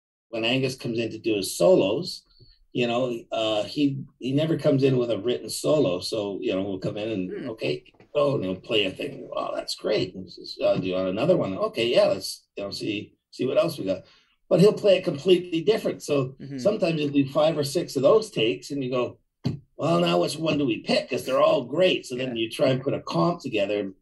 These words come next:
Speaker 1: you know, piece a bit from here and a bit from there. And then that doesn't always work because sometimes, you know, he'd be playing up on his neck, and then when he'd wanna go to the next piece, he's down here. So it wouldn't sound natural, you know?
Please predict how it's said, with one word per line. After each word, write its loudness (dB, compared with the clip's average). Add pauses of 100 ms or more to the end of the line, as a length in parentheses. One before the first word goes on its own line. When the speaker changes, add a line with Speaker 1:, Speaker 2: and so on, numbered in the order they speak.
(120)
Speaker 1:
you -6
know, -8
piece -6
a -14
bit -6
from -12
here -4
and -2
a -6
bit -8
from -16
there. -4 (420)
And 2
then 4
that 2
doesn't -2
always 0
work -4
because -2
sometimes, -2
you 4
know, 2
he'd -6
be -6
playing 0
up -2
on -6
his -8
neck, -4
and -6
then -4
when -6
he'd -6
wanna -2
go 0
to -10
the -4
next -2
piece, -2
he's -12
down 0
here. 0
So -4
it -4
wouldn't -4
sound 0
natural, 2
you 2
know? 0